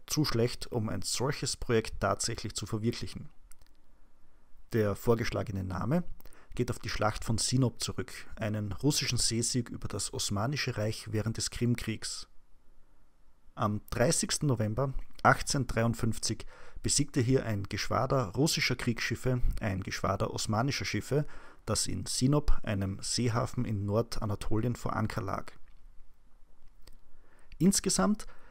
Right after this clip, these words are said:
gab es vier Entwürfe für die Sinop. Die erste Version sah ein Schiff von zweihundertzweiundfünfzig Metern Länge, dreißig Metern Breite und zehn Komma ein Meter Tiefgang vor,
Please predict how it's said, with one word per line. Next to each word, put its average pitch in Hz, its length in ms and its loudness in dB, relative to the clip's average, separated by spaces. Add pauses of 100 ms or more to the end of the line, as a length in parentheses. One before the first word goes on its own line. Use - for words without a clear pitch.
(220)
gab 117 160 6
es 131 120 4
vier - 300 2
Entwürfe - 380 -2
für - 160 -4
die 104 80 -2
Sinop. - 480 -2 (380)
Die 104 120 -2
erste 117 300 0
Version 170 440 2
sah - 180 4
ein 113 120 2
Schiff - 220 0
von 120 240 0
zweihundertzweiundfünfzig 131 1200 0
Metern 104 300 0
Länge, 151 320 4 (380)
dreißig - 400 2
Metern - 300 -2
Breite 127 440 2 (320)
und - 220 -6
zehn 131 220 2
Komma 127 240 2
ein 123 200 2
Meter 117 300 4
Tiefgang 120 400 2
vor, - 280 -2